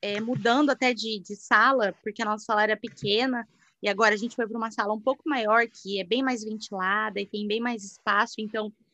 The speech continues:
a gente tem um distanciamento entre as mesas, assim,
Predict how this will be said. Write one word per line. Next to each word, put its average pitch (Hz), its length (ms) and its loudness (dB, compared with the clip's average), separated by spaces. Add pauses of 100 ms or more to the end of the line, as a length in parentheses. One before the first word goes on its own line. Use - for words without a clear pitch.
(120)
a 196 80 -2
gente 208 240 -8
tem 247 160 -2
um 247 120 0
distanciamento 233 840 -4
entre 196 240 -10
as 190 220 -10
mesas, 196 560 -6
assim, 202 420 -10